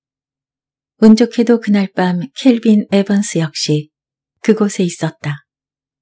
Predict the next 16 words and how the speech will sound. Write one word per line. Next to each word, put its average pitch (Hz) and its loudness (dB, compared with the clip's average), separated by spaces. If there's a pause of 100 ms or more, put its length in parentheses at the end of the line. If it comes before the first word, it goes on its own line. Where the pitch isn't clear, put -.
(920)
만약 220 4
켈빈이 196 0 (180)
오페레타를 208 0
열심히 202 0
봤더라면 165 -4 (720)
엘리자베스의 208 2
의견에 175 -2 (260)
속속들이 190 -2
공감했을지도 202 0
모른다. 165 -4 (1400)
하지만 233 2
지금 220 0
켈빈은 190 -2 (280)
생물학 226 2
분과의 196 0
행정직원과 196 0